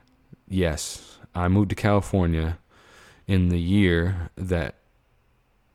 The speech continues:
the housing market crashed and the U S stock market was in the, the fucking gutter, and I decided to move to California. Um, I got to California,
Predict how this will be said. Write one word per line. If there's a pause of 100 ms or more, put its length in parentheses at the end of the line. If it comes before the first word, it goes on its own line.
(240)
the
housing
market
crashed (1300)
and
the
U
S
stock
market
was
in
the, (120)
the
fucking
gutter, (440)
and
I
decided
to
move
to
California. (2000)
Um, (420)
I
got
to
California,